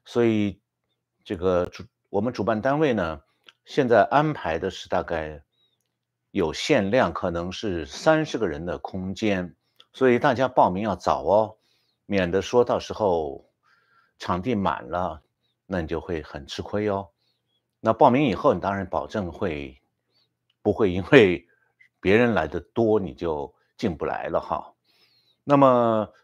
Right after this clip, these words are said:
这见面会当然是免费的啦，所以，呃，只是要占用大家一点时间。那么希望大家说，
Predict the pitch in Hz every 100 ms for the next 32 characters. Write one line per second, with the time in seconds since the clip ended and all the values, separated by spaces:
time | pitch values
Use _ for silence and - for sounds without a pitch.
0 | _ _ _ 214 214 196 196 226 196 180
1 | 143 143 92 80 131 90 85 82 82 -
2 | 127 127 101 92 90 _ _ _ _ _
3 | _ 95 98 98 - 101 - 143 110 113
4 | 117 98 87 80 73 _ - 123 113 101
5 | 92 92 117 110 85 71 - - 85 87
6 | 139 143 - _ - 131 120 - 175 175
7 | 127 98 104 101 120 110 -